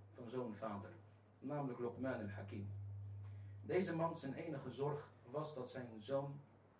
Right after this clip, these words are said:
zou uitgroeien tot een vrome moslim,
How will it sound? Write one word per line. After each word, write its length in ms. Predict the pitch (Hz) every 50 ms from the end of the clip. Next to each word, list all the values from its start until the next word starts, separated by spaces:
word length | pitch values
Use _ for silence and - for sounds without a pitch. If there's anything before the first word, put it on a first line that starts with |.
| - - - - - - - - - - - - - -
zou 260 | 120 131 135 135 143
uitgroeien 640 | - 156 165 165 160 - - 139 135 135 131 127 -
tot 160 | - 127 -
een 140 | 127 110 104
vrome 520 | - - 135 143 147 143 139 135 131 131 - - - - - - - - - - - - - - - - - - - - -
moslim, 480 | - 135 139 120 104 101 101 98 98